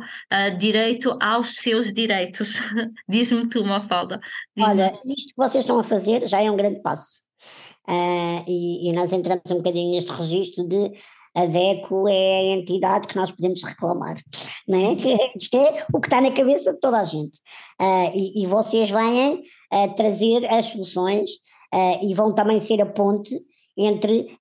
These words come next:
Speaker 2: para que as nossas reclamações não caiam em saco roto. Eu aqui, ah, vou puxar a brasa à sardinha daquilo que é a Mafalda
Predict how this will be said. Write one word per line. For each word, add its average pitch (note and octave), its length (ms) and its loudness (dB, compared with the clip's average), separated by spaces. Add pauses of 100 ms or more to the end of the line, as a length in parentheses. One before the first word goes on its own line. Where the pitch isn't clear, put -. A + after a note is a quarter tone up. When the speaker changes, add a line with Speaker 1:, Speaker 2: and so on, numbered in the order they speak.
Speaker 2:
para G#3 140 2
que G#3+ 100 0
as G3 60 0
nossas G#3+ 300 0
reclamações G3 760 0
não G3+ 200 0
caiam G3 400 0
em F#3 80 -2
saco F3 300 -6
roto. - 260 -16 (580)
Eu G#3+ 240 2
aqui, A#3 500 0
ah, F#3+ 480 2
vou F#3 440 -2 (140)
puxar F#3+ 320 0
a F#3 80 4
brasa E3 560 0 (400)
à F3 140 2
sardinha F#3+ 540 0
daquilo G3 340 -2
que G3+ 140 0
é F#3 100 4
a F#3 40 2
Mafalda G3 760 2